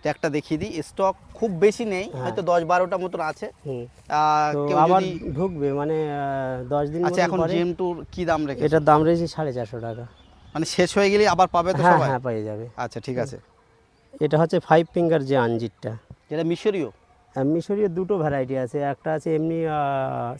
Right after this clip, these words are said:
Speaker 2: সিম্পলটা, আর এটা ফাইভ ফিঙ্গার, এটা গাছটা হয়, মানে, ড্রয়ার প্রজাতি।
Speaker 1: হুম,
Speaker 2: আর
Speaker 1: হুম।
Speaker 2: একটা যেটা আছে, সেটা গাছটা লম্বা হয় বেশি।
Speaker 1: কি দাম রেখেছো ওই যে
Speaker 2: এর দাম
Speaker 1: মিশরীয়
Speaker 2: রেখেছি
Speaker 1: দুটো?
Speaker 2: একশো টাকা, আর ওটার দাম চল্লিশ টাকা।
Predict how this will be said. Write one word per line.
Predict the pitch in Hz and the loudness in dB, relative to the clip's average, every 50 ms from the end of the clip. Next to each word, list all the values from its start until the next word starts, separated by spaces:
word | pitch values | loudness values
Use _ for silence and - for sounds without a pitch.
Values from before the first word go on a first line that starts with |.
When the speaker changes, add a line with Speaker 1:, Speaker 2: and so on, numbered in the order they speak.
| - - | -6 -4
Speaker 2:
সিম্পলটা, | 160 175 185 170 170 135 123 - 127 143 180 - _ _ _ _ _ | -2 -2 0 -2 -2 -4 -4 -4 -4 -6 -6 -8 _ _ _ _ _
আর | - 131 | 0 0
এটা | 131 131 156 127 | 2 2 0 -2
ফাইভ | - - 143 160 160 - - | 2 2 2 2 2 -2 -4
ফিঙ্গার, | 180 175 180 175 | -2 0 2 0
এটা | 170 160 160 | 2 0 2
গাছটা | 131 143 143 151 156 - _ 160 | 2 4 4 4 2 -2 _ -4
হয়, | 160 160 165 151 139 156 - - - | -2 -2 -2 -4 -6 -12 -16 -10 -8
মানে, | 135 135 135 139 135 | -6 -4 -4 -4 -4
ড্রয়ার | 135 131 165 160 139 123 | -2 0 2 2 2 2
প্রজাতি। | 120 117 110 110 107 107 - 120 | 0 -4 -4 -4 -6 -4 -4 -2
Speaker 1:
হুম, | 120 123 | 0 2
Speaker 2:
আর | 127 | 2
Speaker 1:
হুম। | 139 131 | 0 0
Speaker 2:
একটা | 95 - 165 | -2 -2 -2
যেটা | 151 175 160 175 180 | -2 0 2 2 2
আছে, | 175 156 220 220 220 - - - _ _ _ _ - | 2 2 -2 -4 -6 -8 -14 -20 _ _ _ _ -8
সেটা | 147 135 143 | -6 -4 -2
গাছটা | 135 151 156 - - 165 | 0 -2 -2 -2 -2 0
লম্বা | 156 156 156 156 165 165 143 | 2 2 2 2 4 2 2
হয় | 123 120 113 104 | 2 2 0 -2
বেশি। | 107 101 - | -4 -6 -4
Speaker 1:
কি | - - | -4 0
দাম | - 165 151 151 143 | 2 2 2 2 2
রেখেছো | 143 127 127 117 - 120 117 | 0 -2 -4 -6 -6 -6 -4
ওই | 117 120 117 | -4 -4 -4
যে | 120 131 | -2 -2
Speaker 2:
এর | 151 151 | -2 0
দাম | 151 160 170 | 2 2 2
Speaker 1:
মিশরীয় | 175 175 175 | 2 2 0
Speaker 2:
রেখেছি | 180 170 165 180 | 0 0 0 2
Speaker 1:
দুটো? | 160 160 | 2 2
Speaker 2:
একশো | 156 - - 139 | 2 0 -2 -4
টাকা, | 117 123 120 110 110 113 113 139 | -2 -2 -2 -2 -4 -6 -8 -4
আর | - 135 135 | -2 -2 -2
ওটার | 139 135 147 143 143 | 0 -2 -2 -2 0
দাম | 160 156 | -2 -2
চল্লিশ | 139 - 160 139 120 113 - - - | 0 0 0 2 2 -2 -4 -8 -10
টাকা। | 113 107 104 104 | -10 -8 -8 -10